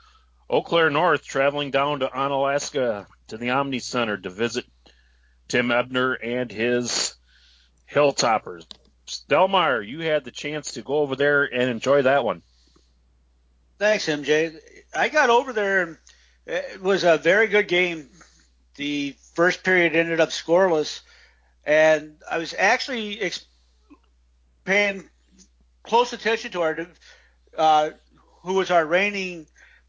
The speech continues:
Speaker 2: player of the week last week, uh, Sam Stange, and expecting to see him on the board, and I saw him taking a few shots and everything, but it was a trio of sophomores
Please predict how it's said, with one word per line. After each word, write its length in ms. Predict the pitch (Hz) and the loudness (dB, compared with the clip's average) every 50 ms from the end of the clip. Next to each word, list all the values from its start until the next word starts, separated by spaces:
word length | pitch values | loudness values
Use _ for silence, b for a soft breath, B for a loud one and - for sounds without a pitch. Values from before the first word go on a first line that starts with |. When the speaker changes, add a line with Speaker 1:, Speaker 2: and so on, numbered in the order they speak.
| _ | _
Speaker 2:
player 260 | - 190 196 190 185 180 | 0 2 2 4 4 4
of 60 | 160 | 2
the 60 | 160 | 2
week 260 | 160 196 240 - - | 0 0 -2 0 0
last 280 | 165 147 139 135 - - | 0 0 0 0 -4 -6
week, 200 | 156 151 147 - - | -10 -10 -10 -8 -4
uh, 360 | 156 143 143 139 135 131 123 - - - | 0 2 2 4 2 2 -2 -4 -12 -12
Sam 320 | - - 175 170 170 165 | -6 -2 0 0 0 0
Stange, 680 | 160 - - - 180 185 190 185 170 156 147 143 143 - - - _ _ _ b b b b b b b b - | -2 -6 -2 0 0 0 2 0 -2 -6 -8 -12 -16 -18 -18 -20 _ _ _ b b b b b b b b -2
and 460 | 143 151 151 151 151 151 151 151 139 _ _ _ _ _ _ _ _ _ | 2 2 4 4 2 0 -2 -6 -14 _ _ _ _ _ _ _ _ _
expecting 640 | 127 214 190 - - - 202 196 208 - 202 202 | -8 -6 -6 -6 -2 2 2 2 2 2 -4 -6
to 80 | 180 170 | -4 -4
see 220 | - - 202 185 | -4 -2 -2 -2
him 180 | 156 180 202 196 | 0 -2 0 2
on 140 | 196 190 180 | 2 0 0
the 60 | 165 | 0
board, 340 | 151 175 196 208 214 208 180 | 0 2 2 4 2 0 0
and 100 | 170 165 | 0 0
I 220 | 165 165 151 - b b b b b b b b _ _ _ | 0 0 -2 -6 b b b b b b b b _ _ _
saw 380 | - - - 185 185 190 190 | -10 -2 2 4 4 4 4
him 80 | 190 190 | 2 0
taking 300 | - 180 185 - 202 190 | -2 -4 -2 -2 -4 -8
a 60 | 175 | -8
few 180 | - 185 190 170 | -8 -10 -10 -8
shots 380 | - - 190 185 202 214 - | -2 0 2 2 2 2 0
and 80 | 208 185 | -4 -6
everything, 360 | 175 170 156 170 170 165 - | -6 -6 -6 -8 -10 -10 -6
but 120 | - 165 170 | -4 -4 -4
it 40 | 160 | -2
was 140 | 156 - | -4 -6
a 100 | 156 151 | -6 -6
trio 680 | 143 - - - - - 233 262 277 269 262 247 226 165 | -8 -8 -8 -8 -2 0 0 2 4 4 6 6 4 2
of 80 | 147 - | 2 -2
sophomores 1080 | - - - 185 175 180 208 208 - - - 170 147 139 127 117 117 120 - - | -6 -6 0 2 4 6 6 4 2 -2 -10 -12 -10 -10 -10 -12 -12 -16 -18 -20